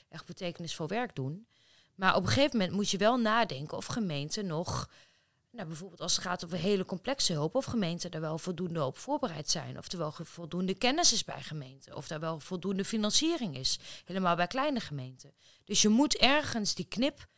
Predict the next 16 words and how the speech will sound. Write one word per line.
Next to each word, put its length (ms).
maken, 500
zeg 200
ik 100
al 100
langer 360
trouwens, 580
vinden 280
heel 100
veel, 260
vooral 360
kleinere 500
gemeenten 440
trouwens 340
ook. 340
En 120
dat 180